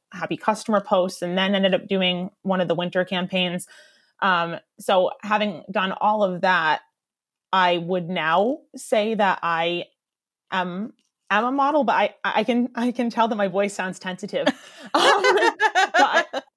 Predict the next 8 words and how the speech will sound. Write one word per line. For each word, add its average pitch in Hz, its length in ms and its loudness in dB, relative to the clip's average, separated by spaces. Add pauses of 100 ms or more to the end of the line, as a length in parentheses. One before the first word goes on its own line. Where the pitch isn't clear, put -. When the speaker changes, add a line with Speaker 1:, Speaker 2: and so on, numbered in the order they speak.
(180)
Speaker 1:
I, - 420 0
I'll 240 180 2
say 254 280 -2
that 233 340 0 (1300)
as 214 220 2
an 233 60 -2
individual 202 640 0
who 185 300 0